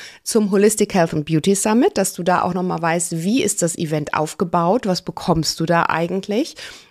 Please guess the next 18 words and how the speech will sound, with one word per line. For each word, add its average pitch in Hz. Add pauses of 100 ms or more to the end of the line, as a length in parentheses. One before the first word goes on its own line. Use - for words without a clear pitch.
Und 190
da 175
ist 254
es 254
mir 196
ganz 165
wichtig, 190
wirklich 180 (300)
aus -
allen 202
Ebenen 143
oder 147 (420)
von 208
allen 202
Ebenen 151
da 143
auch -
nochmal 156